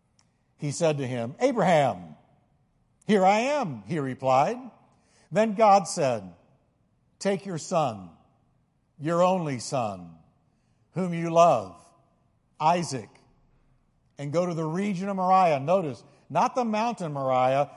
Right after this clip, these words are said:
the region where Moriah was. Because the hill he's gonna go up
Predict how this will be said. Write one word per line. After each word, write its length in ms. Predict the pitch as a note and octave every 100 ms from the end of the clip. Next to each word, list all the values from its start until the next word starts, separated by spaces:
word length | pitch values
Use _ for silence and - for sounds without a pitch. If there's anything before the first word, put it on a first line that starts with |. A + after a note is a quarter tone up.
| -
the 80 | D#3+
region 600 | D#3 F3+ A3+ A3+ F#3 G3
where 140 | F#3 F3
Moriah 540 | D#3+ D#3 E3+ E3+ C#3+
was. 800 | C3 D3 C3+ F2+ - - - - _ _ _ _ _ _ _ _ _ _ _ _ _ _ _ _ _ -
Because 280 | E3+ F3+ D3
the 100 | D3+
hill 260 | B3 B3+
he's 200 | G#3+ E3
gonna 220 | F#3+ F#3+
go 240 | F3 E3+ F3
up 360 | A3+ G#3 -